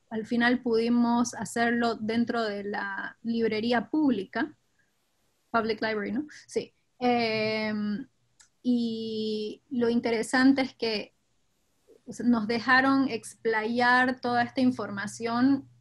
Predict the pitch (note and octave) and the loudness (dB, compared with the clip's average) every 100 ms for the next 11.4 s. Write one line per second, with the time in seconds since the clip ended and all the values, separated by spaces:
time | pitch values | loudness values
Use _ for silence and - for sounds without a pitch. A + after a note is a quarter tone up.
0 | _ _ - G#3+ A#3 G#3 A3+ G#3+ A3 A3+ | _ _ -18 -16 -14 -4 -2 -2 0 0
1 | A3 A3+ G#3+ G#3+ A3 A3 A#3+ C4 C4 _ | 0 0 0 0 -2 -4 -2 -2 -4 _
2 | - - A3 - A#3 A3 A3+ A#3 - A#3 | -20 -12 -10 -8 -8 -6 -2 -2 -4 -4
3 | A#3 A3+ - A#3 A3+ C4 B3+ A3 G3+ - | -2 -4 -4 -4 -2 0 -2 -4 -8 -8
4 | G#3+ G#3 G#3+ A3 A3 A#3 A#3 A#3+ A#3+ B3 | -6 -4 -4 -4 -2 0 2 4 6 4
5 | B3 B3 B3+ C#4 _ _ _ _ _ _ | 4 2 0 -2 _ _ _ _ _ _
6 | _ _ _ - G#3+ A#3+ A#3 A3 C#4 C#4 | _ _ _ -14 -6 -2 -2 2 4 4
7 | C#4+ D4 D4 D4+ F#4+ C4+ G3+ - G#3 G3+ | 4 2 2 4 4 4 2 -4 -6 -6
8 | G#3+ A3 A3+ B3 B3 A#3+ A#3+ B3+ B3+ G#3+ | -6 -6 0 2 4 2 0 -4 -4 -8
9 | A#3+ A#3 A3 - G#3+ G#3+ B3 A#3+ A#3 A3 | -4 -2 -2 -4 -6 -4 0 0 0 -2
10 | A#3 - A3+ - G#3 G3+ A3+ G3+ G#3+ A#3+ | -8 -6 -8 -6 -8 -6 -6 -8 -4 -2
11 | A3+ F#3+ - | -2 -6 -14